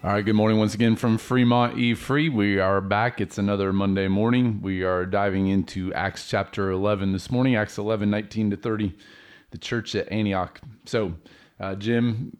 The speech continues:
twenty-four hours removed from Acts eleven, our normal pattern is just to kind of start by, by asking, "What is it that stuck out to you the most?" So I'll start by asking you that question,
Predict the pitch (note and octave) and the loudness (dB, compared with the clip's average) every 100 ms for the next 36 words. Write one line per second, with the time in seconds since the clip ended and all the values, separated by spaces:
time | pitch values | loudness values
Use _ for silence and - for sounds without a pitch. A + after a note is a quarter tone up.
0 | _ - C3 - A#2+ A#2 A#2+ A#2 G#2+ A2 | _ -2 0 2 0 2 2 2 2 2
1 | A#2+ B2 A2+ - G2+ G#2 A2+ - A2 A#2 | 4 2 -2 -4 -2 -2 -4 -2 2 2
2 | A2+ A2+ G#2 - - - G2+ G#2 G#2 F2+ | 2 0 -2 -12 -20 -12 -4 0 0 0
3 | G#2+ G#2 G2+ G2 - G2+ A2+ G2+ F#2+ - | 0 0 0 -2 -4 -6 -2 0 -2 -2
4 | A#2 G#2 G2+ F#2+ F#2+ G2 G2 F#2+ F#2 G2 | 0 0 2 0 2 0 -2 -2 0 0
5 | G2 F#2+ - G2 F#2+ F#2 G2+ G2+ F#2+ F#2+ | -2 -4 -4 -4 -2 0 0 2 -2 -4
6 | F#2+ - G#2+ G#2 G2 - G2+ F#2+ F#2+ G2+ | -10 -8 -6 -2 -4 -4 -8 -4 -2 0
7 | G2+ - G2 G2 G#2+ F#2 F2 G2 - G2+ | -2 -2 -4 -2 -4 -2 -2 -4 -2 0
8 | A2+ G2+ F#2 G2 F#2+ - G#2+ | 2 0 -2 -4 -6 -4 -4